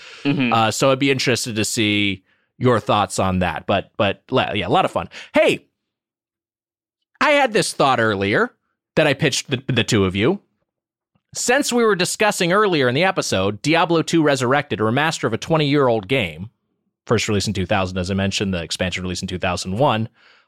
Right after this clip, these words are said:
Speaker 2: I thought we'd take another trip down memory card lane and talk about what we were playing twenty years ago in the year of our Lord, two thousand one, a banner year for video games.
Speaker 1: Wow.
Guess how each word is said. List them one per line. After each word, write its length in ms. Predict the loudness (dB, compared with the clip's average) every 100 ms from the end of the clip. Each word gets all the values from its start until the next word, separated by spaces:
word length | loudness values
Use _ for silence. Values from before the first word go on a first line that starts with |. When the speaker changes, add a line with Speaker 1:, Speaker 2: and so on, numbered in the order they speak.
| _
Speaker 2:
I 120 | 0 0
thought 400 | 2 2 0 _ _ _ _ _ _ _ _ _ -2
we'd 240 | 0 2
take 180 | 0 2
another 300 | 2 2 2
trip 260 | 0 0 2
down 240 | 0 2
memory 280 | 2 2 2
card 300 | 2 2 2
lane 260 | 0 2
and 120 | 0 2
talk 200 | 0 2
about 280 | 0 0 -2
what 360 | 0 0 0
we 120 | 2
were 180 | 4 2
playing 720 | 0 0 2 4 2 0 -2 -6 _ _ _
twenty 760 | -4 2 2 2 0 -2 -4 _ _ -2
years 420 | 2 4 2 2
ago 540 | 0 2 2 0 -4 _ _ _ _ _
in 100 | 0
the 60 | 2
year 160 | 4 2
of 100 | 2
our 100 | 2
Lord, 280 | 2 0 0
two 140 | -2
thousand 440 | 2 2 2 0 0
one, 320 | 0 0 -2 -8 _ _
a 60 | -2
banner 380 | 2 2 2 2
year 200 | 2 0
for 120 | 0
video 340 | 0 0 -2
games. 440 | -4 -8 -10 -14 -16 _ _
Speaker 1:
Wow. 440 | 0 2 0 -4